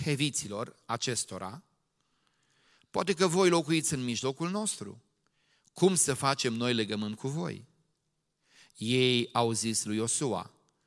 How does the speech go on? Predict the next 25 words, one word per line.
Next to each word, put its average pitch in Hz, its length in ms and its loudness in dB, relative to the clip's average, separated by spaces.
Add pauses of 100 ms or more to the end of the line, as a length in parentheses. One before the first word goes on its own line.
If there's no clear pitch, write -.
(140)
„Noi 139 220 0
suntem 107 380 -2
robii 107 240 -4
tăi.” 143 400 -8 (640)
Și - 180 0
Iosua 180 340 2
l-a 170 140 4
zis: 156 440 0 (160)
„Cine - 320 -6
sunteți 113 720 -2
voi 95 540 -6 (600)
și - 200 -14
de - 80 -4
unde 269 260 0
veniți?” 107 560 -4 (760)
Ei 135 220 4
au 135 100 6
răspuns: 139 640 -2 (360)
Robii 190 320 2
tăi 185 220 0
vin 160 180 -6
dintr-o 131 300 -2
țară 147 260 -2
foarte 185 800 -6
depărtată. 95 640 -14